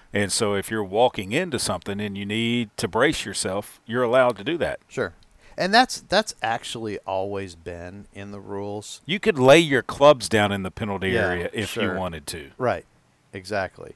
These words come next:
Speaker 2: If you used a club, I, I mean, it was, it was in the old rule book and in, in, in decisions book, in a penalty area, in that time, let's just say, use the old vernacular since we're, we're talking about the
Speaker 1: A
Speaker 2: old rules.
Speaker 1: hazard.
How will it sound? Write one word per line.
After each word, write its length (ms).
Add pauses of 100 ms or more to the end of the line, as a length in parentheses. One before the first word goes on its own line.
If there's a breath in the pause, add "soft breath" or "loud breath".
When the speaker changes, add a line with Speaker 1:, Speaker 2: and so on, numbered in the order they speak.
(140)
Speaker 2:
If 240
you 160
used 460
a 40
club, 380 (320)
I, 200
I 40
mean, 160
it 60
was, 280
it 120
was 180
in 140
the 120
old 220
rule 320
book 280 (340)
and 180
in, 300 (100)
in, 80
in 140
decisions 440
book, 240 (480 soft breath)
in 160
a 60
penalty 540
area, 340
in 140
that 160
time, 280
let's 160
just 380
say, 180
use 260
the 120
old 160 (220)
vernacular 500
since 260
we're, 200 (160)
we're 80
talking 260
about 220
the 80
Speaker 1:
A 60
Speaker 2:
old 80
rules. 80
Speaker 1:
hazard. 460